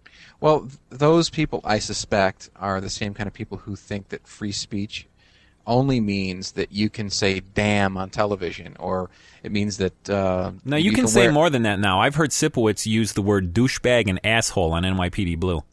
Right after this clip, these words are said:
Speaker 1: And I wouldn't say those words in public. It, and those words are more inflammatory than, you know, questioning the, the president's, uh, policies, I think.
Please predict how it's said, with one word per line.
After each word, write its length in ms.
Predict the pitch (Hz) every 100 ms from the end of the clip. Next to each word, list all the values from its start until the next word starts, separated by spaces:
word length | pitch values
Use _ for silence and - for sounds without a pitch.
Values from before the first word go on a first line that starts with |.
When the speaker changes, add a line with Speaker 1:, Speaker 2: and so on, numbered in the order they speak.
| _ _ -
Speaker 1:
And 100 | 101
I 60 |
wouldn't 260 | 117 120 113
say 200 | - 101
those 240 | 104 98
words 260 | 101 95 95
in 120 | 101
public. 360 | 104 110 - - - - - - _ _ _
It, 140 | - -
and 260 | 139 135 123
those 500 | - 123 135 156 190
words 380 | 117 113 98 110
are 160 | 98 98
more 220 | 107 104
inflammatory 640 | 104 - 104 104 - 104 104
than, 320 | 104 101 95 _
you 80 | -
know, 140 | 101 92
questioning 460 | - 104 - 101
the, 100 | 95 - -
the 80 |
president's, 680 | - - 101 101 95 - -
uh, 160 | 98 98
policies, 640 | - 113 147 123 - -
I 100 | 95
think. 340 | 113 - 139